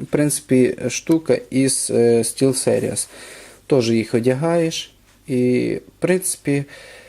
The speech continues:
у них є ніби все добре, але по-, спочатку, коли їх купив, трошки було незручно, ті амбушури,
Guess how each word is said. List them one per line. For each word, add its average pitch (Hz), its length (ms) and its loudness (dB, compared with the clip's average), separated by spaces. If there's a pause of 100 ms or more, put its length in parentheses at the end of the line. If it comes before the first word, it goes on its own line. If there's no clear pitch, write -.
(160)
у 139 100 2
них 165 320 0
є 151 120 2
ніби 151 420 2
все 156 280 0
добре, 156 500 2
але 143 460 2 (280)
по-, 139 280 2
спочатку, - 600 0
коли 123 280 2
їх 117 180 -2
купив, 110 460 0 (400)
трошки - 360 -2
було 139 220 2
незручно, 131 540 2
ті 117 160 0
амбушури, 120 760 2